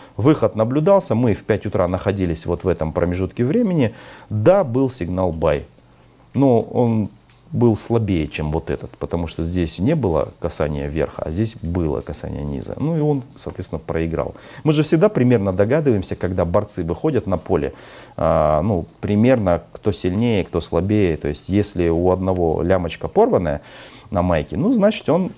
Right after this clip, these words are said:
уже будет переживать за эту лямочку и постоянно думать про неё. Тут, тут поэтому вот у этого борца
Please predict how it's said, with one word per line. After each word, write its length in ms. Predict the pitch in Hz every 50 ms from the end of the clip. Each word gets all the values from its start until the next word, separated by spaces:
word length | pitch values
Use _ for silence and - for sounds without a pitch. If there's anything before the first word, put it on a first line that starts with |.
| 95
уже 200 | 92 92 92 117
будет 320 | 113 90 117 107 101 - -
переживать 500 | 98 92 95 92 92 95 87 71 73 69
за 80 | 78
эту 160 | 76 - -
лямочку 420 | 113 143 185 196 139 - - - -
и 60 | -
постоянно 420 | - - - - - 104 123 113
думать 360 | 95 95 98 90 78 73 - -
про 140 | - 80
неё. 240 | 80 80 76 64 73
Тут, 220 | - - 98 110 -
тут 160 | 160 160 165 -
поэтому 360 | - 170 170 170 165 170 160 143
вот 200 | 143 143 147 147
у 80 | 151
этого 220 | 156 151 - 143 131
борца 480 | 127 131 135 127 - - 156 160 156